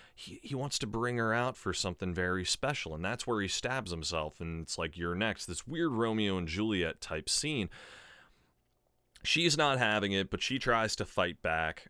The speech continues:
against him, tries to run away from him, and goes to attack him.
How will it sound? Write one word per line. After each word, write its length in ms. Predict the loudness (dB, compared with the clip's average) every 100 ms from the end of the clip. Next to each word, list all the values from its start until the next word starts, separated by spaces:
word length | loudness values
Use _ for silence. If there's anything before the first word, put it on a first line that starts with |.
| _
against 500 | -4 -2 -2 -2 -2
him, 400 | 0 0 0 -2 -6 -20 -20 -4
tries 360 | 0 2 2
to 80 | 0
run 180 | 0 2
away 260 | 4 4 2
from 280 | 0 0
him, 180 | 0 -2
and 220 | -2 -2
goes 280 | 0 0 -2
to 120 | -2 -4
attack 400 | 0 2 2 0
him. 240 | -4